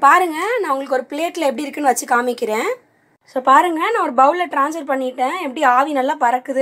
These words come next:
அப்படின்னு. So இப்போ சூப்பரான சுவையான கருணக்கிழங்கு மசியல் ready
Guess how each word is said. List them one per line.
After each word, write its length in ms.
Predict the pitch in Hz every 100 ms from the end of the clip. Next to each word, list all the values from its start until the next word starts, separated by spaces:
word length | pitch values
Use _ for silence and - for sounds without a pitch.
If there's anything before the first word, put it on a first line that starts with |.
| 254
அப்படின்னு. 400 | 214 220 214 226 415 508 _ _ _ _ _ _ _ _ _ _ _ _ -
So 60 | 339
இப்போ 140 | 302 466 466
சூப்பரான 580 | 381 392 370 359 330 392 -
சுவையான 440 | 349 339 330 339 370
கருணக்கிழங்கு 560 | 285 277 320 311 294 277
மசியல் 340 | 254 262 285 254
ready 140 | 233